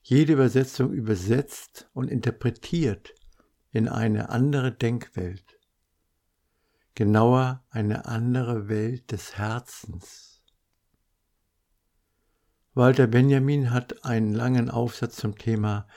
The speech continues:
die Aufgabe des Übersetzers verfasst. Sinngemäß sagt er: „Keine einzelne Sprache sagt die Wahrheit vollständig.“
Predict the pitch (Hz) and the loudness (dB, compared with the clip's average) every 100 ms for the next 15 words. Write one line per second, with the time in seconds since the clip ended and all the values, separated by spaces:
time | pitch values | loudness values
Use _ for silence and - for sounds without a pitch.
0 | - _ - 117 107 117 - 110 107 107 | -20 _ -6 -2 0 0 2 2 4 2
1 | - 123 101 92 127 - 104 - - 82 | 0 -2 -2 0 -2 -2 -6 -6 -12 -16
2 | - 90 - - _ _ _ _ _ _ | -14 -16 -16 -20 _ _ _ _ _ _
3 | _ _ _ _ _ _ 110 113 147 143 | _ _ _ _ _ _ 2 4 4 4
4 | 139 131 - 120 113 - 113 107 107 _ | 2 2 0 -2 -2 -4 -2 -4 -8 _
5 | _ _ _ _ _ _ - 135 143 135 | _ _ _ _ _ _ 0 2 2 2
6 | 107 117 110 113 110 104 - - 101 101 | 0 -2 -2 -2 -2 -2 -8 -4 -4 -4
7 | 104 104 - _ _ _ _ - 104 104 | -6 -8 -10 _ _ _ _ -4 -2 -2
8 | - 95 90 98 101 104 104 - - 107 | -4 -4 -2 -2 -2 -4 -8 -8 -4 -4
9 | - - 92 92 98 - _ | -4 -10 -12 -12 -14 -20 _